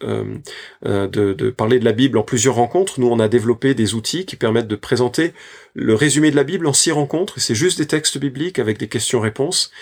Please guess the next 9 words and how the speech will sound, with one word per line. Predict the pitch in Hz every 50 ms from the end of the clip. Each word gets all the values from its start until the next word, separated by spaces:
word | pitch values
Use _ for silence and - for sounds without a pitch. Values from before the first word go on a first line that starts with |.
| - - - - -
Et, | - 110 107 107
euh, | 104 101
c'est | 98 - - 110
vraiment | 104 117 139 147 135
chouette | - - 147 151 147 - 135
de | 127
pouvoir, | - - - 113 110 120 120 113 104
euh, | 110 101 98 104 107 - - - - - - - - -
euh, | 110 110 107 - - - -